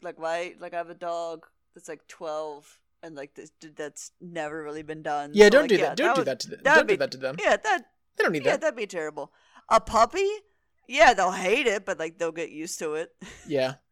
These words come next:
Speaker 2: I mean, look, the fact that my parent, that my mom, like, full, went, went full in on, uh, getting a hot dog costume for her Dachshund, I mean, come on. It's perfect. Like, the thing is, look,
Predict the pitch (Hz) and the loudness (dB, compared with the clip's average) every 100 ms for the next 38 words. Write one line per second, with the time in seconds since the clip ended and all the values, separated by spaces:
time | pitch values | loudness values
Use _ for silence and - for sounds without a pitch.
0 | - 185 185 185 185 160 - _ _ _ | 0 4 4 6 6 6 4 _ _ _
1 | _ 175 170 - 220 220 220 202 180 170 | _ 2 2 6 2 4 2 4 2 0
2 | 160 165 175 170 165 151 139 139 143 147 | -4 -2 0 4 4 2 2 2 0 -4
3 | 160 170 139 127 - - - 156 156 165 | -10 0 0 0 -6 -10 0 2 2 0
4 | 160 160 156 147 - - 156 151 143 147 | -2 -2 -2 -2 -4 2 2 4 0 0
5 | 147 143 143 143 - 151 143 131 127 123 | -2 -2 -6 -10 -8 0 2 2 0 -2
6 | 127 139 139 139 135 127 131 123 135 135 | -2 -2 -2 -2 -4 0 -2 0 0 0
7 | 139 135 147 - 131 131 123 113 135 170 | -2 -2 -4 -8 -6 -6 -2 -4 -2 -4
8 | 180 _ _ _ _ _ _ _ _ - | -6 _ _ _ _ _ _ _ _ -10
9 | 175 165 160 208 139 117 _ _ _ _ | -6 -6 -4 -4 -4 -6 _ _ _ _
10 | _ - 160 - 196 120 - - - - | _ -4 -2 0 2 0 -6 -20 -20 -2
11 | 165 151 202 175 220 220 190 190 | -2 -2 -4 4 6 6 4 2